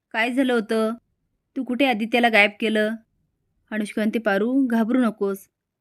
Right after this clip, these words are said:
अगं, चूक झाली असेल तर कबूल कर. मी तुला सांगते ना, मॅम काहीच करणार नाही." पण पारू मात्र फक्त बघत असते, काहीच बोलत नाही. आयल्या म्हणते, "पारू, काय विचारलं मी? तू आदित्यला गायब केलंस की नाही?"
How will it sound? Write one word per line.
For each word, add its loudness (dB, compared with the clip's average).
अगं, -8
चूक -6
झाली 0
असेल 0
तर -12
कबूल 2
कर. -2
मी -2
तुला -2
सांगते -2
ना, -2
मॅम -2
काहीच -4
करणार 0
नाही." 0
पण -4
पारू -2
मात्र -4
फक्त -6
बघत -4
असते, 0
काहीच -8
बोलत -2
नाही. -4
आयल्या -6
म्हणते, -4
"पारू, -2
काय -6
विचारलं -2
मी? -2
तू -6
आदित्यला -4
गायब 2
केलंस -4
की -4
नाही?" -2